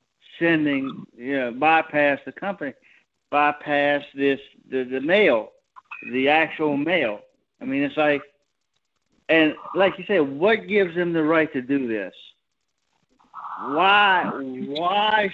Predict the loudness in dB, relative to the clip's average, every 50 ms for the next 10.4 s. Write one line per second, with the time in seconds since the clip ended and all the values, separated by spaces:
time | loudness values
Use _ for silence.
0 | -8 -4 -2 0 0 0 0 2 2 4 4 2 0 -4 _ _ _ _ _ _
1 | -2 0 2 4 2 2 0 0 0 0 0 0 0 -2 -2 -2 -4 -6 -4 0
2 | 0 0 0 0 -4 -4 -4 -2 -2 -4 -6 -10 _ _ _ _ _ _ _ _
3 | _ _ -2 -2 -2 -2 -6 -10 _ _ _ _ _ _ -4 0 2 2 2 2
4 | 0 -6 -16 -18 -18 -16 -14 -12 -12 -14 -14 _ _ _ _ _ -12 -6 -4 -2
5 | -2 0 -2 -2 -2 -2 0 2 2 2 2 2 2 2 2 0 -2 -2 -2 0
6 | 2 4 4 6 6 6 4 4 2 2 2 2 0 0 -2 -4 -6 -6 -4 -2
7 | -2 -2 -2 -4 -6 -6 -8 -10 -16 _ _ _ _ _ _ _ -4 -4 -2 -2
8 | -4 -6 -8 -4 -2 -2 -2 -2 -4 -8 -12 -20 _ _ _ _ _ _ _ _
9 | -4 0 2 2 4 4 4 2 2 0 -2 -4 -8 -16 _ _ _ _ _ -6
10 | -2 2 2 4 4 2 2 -2